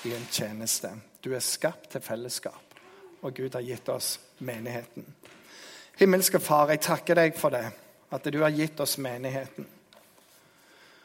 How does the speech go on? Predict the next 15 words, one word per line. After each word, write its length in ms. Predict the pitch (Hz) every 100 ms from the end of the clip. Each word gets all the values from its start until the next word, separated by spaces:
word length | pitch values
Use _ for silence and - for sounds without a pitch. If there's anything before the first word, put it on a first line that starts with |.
| _ -
Jeg 160 | 160
takker 320 | 151 175 - 170
deg 220 | 170 151
for 400 | 160 151 147 143
det 200 | 143 143
bibelverset, 540 | 151 170 160 143 147 135
«Det 80 | 143
er 160 | 143
ikke 220 | 156 - 143
godt 280 | 143 143 -
for 100 | 147
noen 320 | 143 127 156
å 60 | 185
være 240 | 147 139
alene», 380 | 131 120 113 127